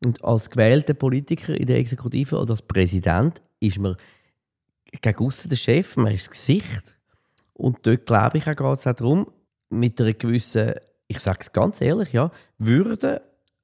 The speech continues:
aber auch Ernsthaftigkeit, das wirklich zu leben. Und das habe ich dann eben sehr lustig gefunden.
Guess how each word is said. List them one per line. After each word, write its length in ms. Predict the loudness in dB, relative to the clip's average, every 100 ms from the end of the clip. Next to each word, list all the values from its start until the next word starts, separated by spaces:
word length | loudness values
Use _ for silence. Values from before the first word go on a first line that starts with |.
| _ _ _ _
aber 300 | -4 -2 0 0 0
auch 140 | -2 -6 _ _ -6
Ernsthaftigkeit, 1300 | -2 2 0 0 -2 -2 -2 -12 -10 -2 0 0 0
das 240 | -2 0 0
wirklich 500 | 0 0 -8 -8 -8
zu 160 | 0
leben. 440 | 2 2 -2 -4 -6 -4
Und 160 | 2
das 80 | 4
habe 100 | 6
ich 60 | 6
dann 100 | 4
eben 120 | 4
sehr 160 | 4 4
lustig 260 | 2 0
gefunden. 300 | 2 2 0